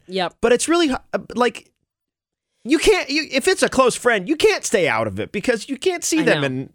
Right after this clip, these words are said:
Speaker 2: just pretend like everything's fine.
Speaker 1: I know.
Speaker 2: Then
Speaker 1: Now,
Speaker 2: you're
Speaker 1: I wonder,
Speaker 2: lying.
Speaker 1: I wonder how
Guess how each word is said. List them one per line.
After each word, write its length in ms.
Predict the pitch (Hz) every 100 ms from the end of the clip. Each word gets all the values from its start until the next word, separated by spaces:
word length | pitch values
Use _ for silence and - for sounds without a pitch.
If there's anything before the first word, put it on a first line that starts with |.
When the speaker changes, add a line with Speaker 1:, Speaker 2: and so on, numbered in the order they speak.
| -
Speaker 2:
just 340 | 135 - _ -
pretend 380 | 151 160 156
like 140 | 143 123
everything's 380 | 127 120 110 -
fine. 520 | 113 92 101 151 208 _ _ _ _
Speaker 1:
I 140 | 208 214
know. 220 | 208 160
Speaker 2:
Then 80 | 214
Speaker 1:
Now, 100 | 233
Speaker 2:
you're 100 | 240
Speaker 1:
I 40 |
wonder, 300 | 214 247 339
Speaker 2:
lying. 260 | 349 330 - -
Speaker 1:
I 100 | 247
wonder 460 | 254 339 349 339 330
how 640 | 247 262 247 240 226 156